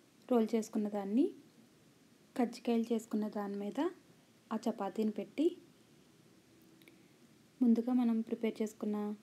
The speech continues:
ఆ స్టఫింగ్ పౌడర్ని సరిపడినంత అలా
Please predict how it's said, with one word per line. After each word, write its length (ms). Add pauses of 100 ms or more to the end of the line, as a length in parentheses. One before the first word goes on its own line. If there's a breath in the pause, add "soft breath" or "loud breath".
(220)
ఆ 80
స్టఫింగ్ 540
పౌడర్ని 580 (2500)
సరిపడినంత 720 (1700)
అలా 200